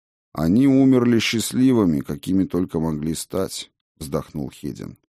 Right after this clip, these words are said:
"Но с тех пор тут никто не жил. Эти летучие создания. Я их тут раньше не видал. Сперва подумал, какие-то одичавшие бестии из Ракотовых легионов,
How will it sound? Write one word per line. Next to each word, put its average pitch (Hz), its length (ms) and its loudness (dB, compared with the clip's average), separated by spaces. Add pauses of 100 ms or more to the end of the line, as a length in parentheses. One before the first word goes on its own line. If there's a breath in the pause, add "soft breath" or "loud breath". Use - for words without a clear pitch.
(460)
"Но 101 200 2
с - 40 -6
тех - 220 -4
пор 135 220 0
тут 117 240 -4
никто 104 280 -2
не 104 140 2
жил. 85 320 -4 (540)
Эти 78 580 -4 (180)
летучие 85 500 -6
создания. 87 720 -4 (720)
Я 104 200 2
их 123 80 -6
тут - 180 -4
раньше 90 360 -2
не 95 100 0
видал. 69 440 -4 (840)
Сперва 110 400 2
подумал, 139 560 2
какие-то 117 540 0
одичавшие 104 800 0
бестии 107 680 0
из 95 120 2
Ракотовых 104 640 0
легионов, 107 760 0